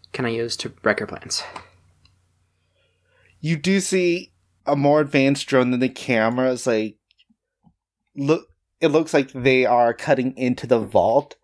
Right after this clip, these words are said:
Speaker 2: The rushing in is just, like, her distraction, more of it,
Speaker 1: Mm-hmm.
Speaker 2: while the drone is the one who is actually breaching the valuable section while the heroes engage her.
Speaker 1: Oh, <laughs> no, you don't,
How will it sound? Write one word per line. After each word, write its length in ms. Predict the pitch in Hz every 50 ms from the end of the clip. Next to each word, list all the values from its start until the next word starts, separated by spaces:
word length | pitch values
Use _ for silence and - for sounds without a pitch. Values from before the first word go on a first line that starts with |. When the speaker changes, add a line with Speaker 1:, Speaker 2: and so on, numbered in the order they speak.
| _ _ _ _
Speaker 2:
The 140 | - 151 139
rushing 340 | 151 165 180 - - 190 165
in 200 | 156 143 131 120
is 180 | 117 120 - -
just, 280 | - - 127 117 - -
like, 220 | 123 113 113 - -
her 180 | - 151 135
distraction, 920 | 131 - 120 - - - - 120 110 107 110 113 - - - - 151 143 147
more 240 | 147 151 151 151
of 120 | 156 156 160
it, 160 | 165 165 165
Speaker 1:
Mm-hmm. 460 | 170 139 143 143 123 123 123 123 139 - -
Speaker 2:
while 220 | 135 135 131 135
the 80 | 135 131
drone 560 | - - 143 143 143 139 131 123 127 131 - _ -
is 160 | 135 123 -
the 80 | - 131
one 240 | 120 123 117 117 107
who 220 | - - 123 113
is 400 | 113 113 104 104 117 - - - - 143
actually 400 | 135 131 - - - 123 120 104
breaching 560 | - 131 127 123 113 - - 117 107 107 98
the 80 | 110
valuable 720 | 101 98 113 110 104 92 110 113 113 - - - 123 120 -
section 640 | - - - 113 - - - - - 123 107 110 120
while 160 | 117 117 113
the 80 | 117
heroes 480 | 113 - - 135 127 110 104 - - -
engage 200 | 110 104 - -
her. 400 | - - 226 262 311 359 370 381 349
Speaker 1:
Oh, 880 | - - 311 - - - 302 - - - 339 - - - 320 311 294 254
<laughs> 0 |
no, 380 | 240 233 226 220 214 202 196 190
you 260 | 175 160 170 160 156
don't, 840 | 151 - 139 135 120 104 87 87 - - - - - - - - -